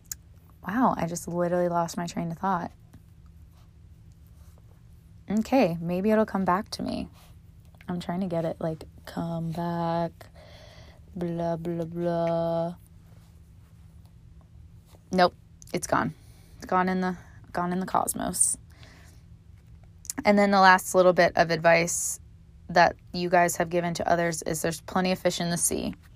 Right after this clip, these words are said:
which is good too. But I also think this is kind of a response that it just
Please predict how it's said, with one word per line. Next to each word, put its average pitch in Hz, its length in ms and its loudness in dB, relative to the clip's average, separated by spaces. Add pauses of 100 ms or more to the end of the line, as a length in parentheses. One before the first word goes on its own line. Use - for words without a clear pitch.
(640)
which 539 260 10
is 453 260 6
good 196 380 10
too. 135 480 2 (1500)
But 269 240 12
I 330 140 10
also 427 320 6
think 415 200 0
this 339 160 0
is 311 120 -2
kind 254 240 4
of 269 80 4
a 254 80 8
response 190 640 6
that 170 340 8 (1300)
it - 240 -14
just 208 320 -6